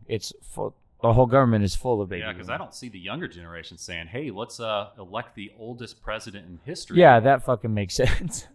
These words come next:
Speaker 2: And let's follow that up by having the next oldest president in history.
Speaker 1: Right.
Speaker 2: And of the two front runners, we're again going to probably elect the oldest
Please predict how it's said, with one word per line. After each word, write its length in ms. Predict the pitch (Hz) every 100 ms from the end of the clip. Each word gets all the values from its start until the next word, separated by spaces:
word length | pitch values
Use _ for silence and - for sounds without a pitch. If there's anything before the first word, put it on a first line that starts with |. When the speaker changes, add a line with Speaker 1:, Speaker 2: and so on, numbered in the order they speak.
| -
Speaker 2:
And 200 | 104 104
let's 320 | 135 - -
follow 320 | - 127 131
that 160 | 120 113
up 180 | 131 -
by 220 | 110 104
having 540 | 104 120 117 113 117 113
the 260 | 104 101 107
next 440 | 107 160 - - _
oldest 600 | 113 107 98 87 - _
president 520 | - 92 95 90 87 104
in 160 | 92 82
history. 680 | 95 82 - 85 95 127 -
Speaker 1:
Right. 300 | 104 98 - _
Speaker 2:
And 540 | 95 98 104 107 107 104 _ _ _ _
of 160 | 98 95
the 220 | 98 92 _ _ -
two 200 | 139 151
front 340 | - 131 214
runners, 480 | 95 87 92 120 - _ _ _ _ -
we're 160 | 113
again 360 | 123 123 160 139
going 320 | 117 123 127
to 440 | 127 131 131 127 123 -
probably 400 | 156 202 135 120
elect 400 | 95 104 127 117
the 160 | 113 120
oldest 640 | 123 151 147 147 -